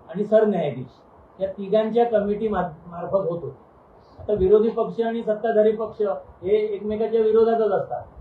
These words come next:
मग तिथं कुठेतरी संतुलन ठेवण्यासाठी सरन्यायाधीश तिथे होते. मग मोदी सरकारने काय केलं की सरन्यायाधीशांना तिथनं काढून टाकलं आणि आपल्याच एका मंत्र्याला घेतलं,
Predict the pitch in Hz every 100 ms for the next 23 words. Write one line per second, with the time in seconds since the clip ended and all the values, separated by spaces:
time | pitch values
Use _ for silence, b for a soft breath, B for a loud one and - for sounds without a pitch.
0 | - 185 180 170 220 214 214 214 220 214
1 | 202 214 220 214 202 202 202 196 196 214
2 | 208 214 214 208 208 208 208 190 175 131
3 | - - - - - - _ - 190 208
4 | - - - 156 156 151 170 196 214 214
5 | 220 220 220 214 214 208 202 202 - -
6 | - - 202 220 208 214 226 220 214 220
7 | 226 220 208 220 220 185 190 208 208 -
8 | - - - - - - 180 226 - -
9 | - - - - 165 226 226 220 226 208
10 | 190 202 196 196 175 160